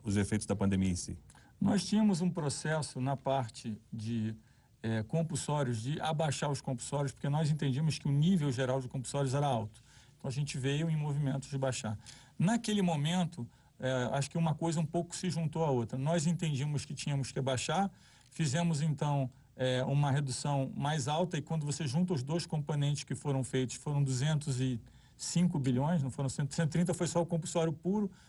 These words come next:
Speaker 2: mas nós fizemos outras medidas também. Então, de fato, ali já foi um pouco antecipando a crise,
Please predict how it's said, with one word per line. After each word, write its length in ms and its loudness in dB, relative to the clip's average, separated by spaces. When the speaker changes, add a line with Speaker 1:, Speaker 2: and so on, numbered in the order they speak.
Speaker 2:
mas 100 0
nós 140 0
fizemos 300 2
outras 240 0
medidas 400 0
também. 360 0
Então, 300 2
de 100 4
fato, 320 0
ali 200 2
já 120 0
foi 160 0
um 80 2
pouco 320 0
antecipando 800 -2
a 120 -4
crise, 440 -2